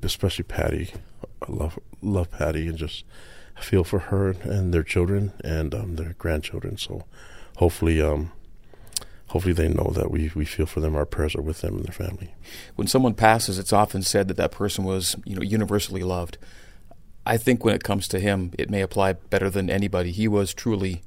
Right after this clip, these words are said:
Speaker 2: universally loved by all who knew him.
Speaker 1: Yeah, that's, that's, um, you, you don't, I mean, that, that name Lavelle just, uh,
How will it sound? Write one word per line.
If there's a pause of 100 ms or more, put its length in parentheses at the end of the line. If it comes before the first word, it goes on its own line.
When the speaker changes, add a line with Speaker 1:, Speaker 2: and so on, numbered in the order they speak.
Speaker 2:
universally
loved
by
all
who
knew
him. (520)
Speaker 1:
Yeah, (180)
that's,
that's,
um, (1900)
you,
you
don't,
I
mean,
that,
that
name
Lavelle (160)
just,
uh,